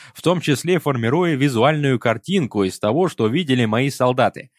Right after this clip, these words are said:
При этом позволял давать им команды, как юнитам, без слов, однако, в отличие от игры, не гарантировал исполнение.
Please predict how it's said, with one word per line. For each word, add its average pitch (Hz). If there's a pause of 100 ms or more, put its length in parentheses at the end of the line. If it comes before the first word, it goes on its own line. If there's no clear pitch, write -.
При 127
этом 107
позволял 110
давать 127
им 147
команды, 120
как 110
юнитам, 113
без 101
слов, 156
однако, 156
в 151
отличие 143
от 104
игры, 139 (340)
не 208
гарантировал 139
исполнение. 123